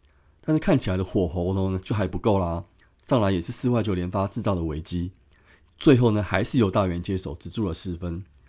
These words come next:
哦，那关键就是我们家这个转运手后，他连打线都可以复出转运欸。弗莱奇啊、岳东华、岳振华两兄弟相继，相继开轰。那虽然这个是例行赛的首次啊，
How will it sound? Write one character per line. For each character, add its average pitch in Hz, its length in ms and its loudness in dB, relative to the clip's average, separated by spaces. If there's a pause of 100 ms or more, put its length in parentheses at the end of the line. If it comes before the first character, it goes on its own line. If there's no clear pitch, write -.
(720)
哦， 113 140 -2
那 147 80 2
关 175 180 4
键 170 100 6
就 165 80 8
是 160 120 4
我 120 100 10
们 110 180 2
家 147 220 2
这 143 140 0
个 123 120 2
转 104 200 0
运 131 120 6
手 98 220 -2
后， 92 300 -4 (120)
他 170 120 -2
连 147 120 4
打 - 280 0
线 147 160 4
都 143 80 4
可 131 100 2
以 110 60 6
复 117 180 0
出 110 160 -2
转 92 160 -4
运 101 180 2
欸。 - 160 -10 (760)
弗 120 200 0
莱 147 160 6
奇 104 240 -2
啊、 101 140 0
岳 135 120 6
东 123 200 2
华、 98 160 0
岳 120 120 2
振 117 160 -2
华 98 140 0
两 92 160 -2
兄 104 180 -2
弟 104 160 0
相 156 360 0
继， 131 300 0
相 147 200 2
继 135 160 0
开 104 160 0
轰。 98 280 -2 (1400)
那 - 80 2
虽 190 140 6
然 151 140 8
这 165 100 4
个 147 80 8
是 139 200 6
例 147 100 6
行 117 160 2
赛 120 140 2
的 98 80 2
首 85 240 -6
次 98 300 2
啊， - 140 -8